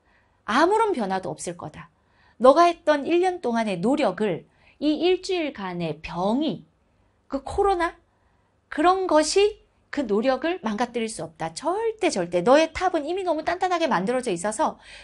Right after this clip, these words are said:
요 며칠 아팠던 게 너의 실력을 절대 바꾸지 않는다. 걱정 말고 그냥 수능 보러 가라. 무조건 잘 볼 거다.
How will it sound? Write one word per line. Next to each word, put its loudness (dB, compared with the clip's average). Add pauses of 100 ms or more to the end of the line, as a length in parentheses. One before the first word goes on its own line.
(120)
요 10
며칠 4
아팠던 0
게 2
너의 4
실력을 0
절대 -2
바꾸지 -2
않는다. -2 (320)
걱정 -8
말고 -6 (300)
그냥 -8
수능 -10
보러 -6
가라. -16 (160)
무조건 -8
잘 -8
볼 -10
거다. -12